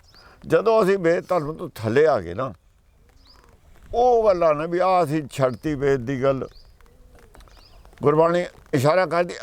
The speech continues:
"ਅਸੰਖ ਗ੍ਰੰਥ ਮੁਖ ਵੇਦ ਪਾਠ।" ਗ੍ਰੰਥ ਇੰਨੇ ਬਣ ਗਏ, ਕੋਈ ਸੰਖਿਆ ਨਹੀਂ ਅਸੀਂ ਦੱਸ ਸਕਦੇ, ਪਰ ਸਰੋਤ ਸਾਰਿਆਂ ਦਾ ਵੇਦ ਹੈ। ਵੇਦ ਤੇ ਆ ਗਈ ਨਾ ਗੱਲ।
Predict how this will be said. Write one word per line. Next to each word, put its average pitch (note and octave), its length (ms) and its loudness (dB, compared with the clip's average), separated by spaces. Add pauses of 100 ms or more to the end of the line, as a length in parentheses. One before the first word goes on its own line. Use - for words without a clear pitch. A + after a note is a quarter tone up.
"ਅਸੰਖ F3 540 -2
ਗ੍ਰੰਥ D#3 640 -2
ਮੁਖ D#3+ 520 -2
ਵੇਦ C3 580 0
ਪਾਠ।" G2 580 -2 (2500)
ਗ੍ਰੰਥ F3+ 360 2
ਇੰਨੇ G3+ 340 0
ਬਣ F3+ 240 0
ਗਏ, F3+ 200 -2
ਕੋਈ F3+ 240 -4 (100)
ਸੰਖਿਆ C3+ 400 0
ਨਹੀਂ G3+ 220 -4
ਅਸੀਂ C#3 180 -4
ਦੱਸ A#2+ 200 -2
ਸਕਦੇ, A2 360 -6 (480)
ਪਰ F#3 200 0
ਸਰੋਤ D#3 460 -4
ਸਾਰਿਆਂ D3+ 420 0
ਦਾ C#3+ 120 -2
ਵੇਦ A#2 380 -2
ਹੈ। - 100 -8 (1400)
ਵੇਦ C#3+ 160 2
ਤੇ F#3+ 160 2
ਆ F#3+ 60 2
ਗਈ G3 100 -2
ਨਾ C4 120 -4
ਗੱਲ। F#3+ 240 -4